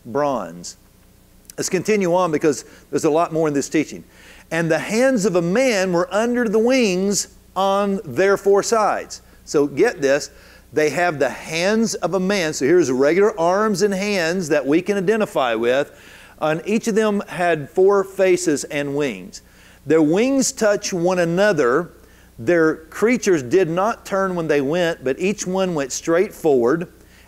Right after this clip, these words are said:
As for the likeness of their faces, each had the face of a man. Okay, so understand this. He mentions it first because that's the one he's looking at. The face of the man is in front of him.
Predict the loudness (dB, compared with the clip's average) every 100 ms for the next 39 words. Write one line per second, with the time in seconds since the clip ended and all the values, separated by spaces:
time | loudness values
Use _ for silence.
0 | -6 -6 -2 -2 0 2 0 -2 -2 0
1 | 2 0 2 2 2 2 0 0 -10 -20
2 | -2 -2 0 0 0 0 -2 0 0 0
3 | 0 2 2 0 0 0 0 -2 -6 -16
4 | _ -8 -6 0 0 0 -6 -4 -2 0
5 | 0 -2 -2 -2 0 2 2 2 0 -4
6 | -2 -2 0 -4 -2 -2 0 -2 -2 0
7 | 0 -2 -2 0 0 -2 -2 -2 2 0
8 | 0 -4 -4 -6 -20 -20 -6 -6 -2 0
9 | 2 0 2 2 2 0 0 -2 -4 0
10 | 2 2 -2 -4 -6 -2 0 0 -2 -10
11 | -20 -14 -8 -6 -6 -10